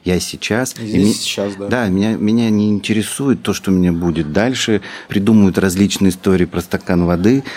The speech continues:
Speaker 1: которые, а пить-то ведь и не хочется, да? Когда настанет время, и на смертном од-, одре некому будет подать воды.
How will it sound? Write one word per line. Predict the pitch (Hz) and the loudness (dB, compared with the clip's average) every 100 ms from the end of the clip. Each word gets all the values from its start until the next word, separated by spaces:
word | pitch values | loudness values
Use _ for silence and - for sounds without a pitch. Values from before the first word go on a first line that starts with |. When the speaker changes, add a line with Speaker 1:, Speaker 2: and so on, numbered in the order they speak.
| - | -10
Speaker 1:
которые, | - 107 117 113 113 107 101 92 85 - | -8 -2 0 2 2 2 0 -2 -4 -6
а | |
пить-то | 113 113 - 104 | -6 -6 -4 -2
ведь | 95 - | -2 0
и | |
не | 104 | 0
хочется, | 107 127 90 87 - 69 69 | 0 -2 -2 -6 -8 -10 -6
да? | 101 139 127 - | -2 -2 -4 -8
Когда | - 87 90 | -4 0 2
настанет | 87 90 131 131 92 | 2 0 2 2 2
время, | 98 101 85 82 | 2 0 0 0
и | |
на | 85 90 | -2 -2
смертном | - 98 - 92 95 | 0 0 2 0 2
од-, | 92 90 | 0 -2
одре | 101 101 107 90 87 | -2 2 2 2 0
некому | 80 60 - - 78 113 117 104 104 | -4 -8 -12 -8 0 2 4 4 4
будет | 101 104 98 | 4 2 2
подать | 90 101 98 90 | 0 0 0 0
воды. | 101 104 98 78 | 0 2 0 0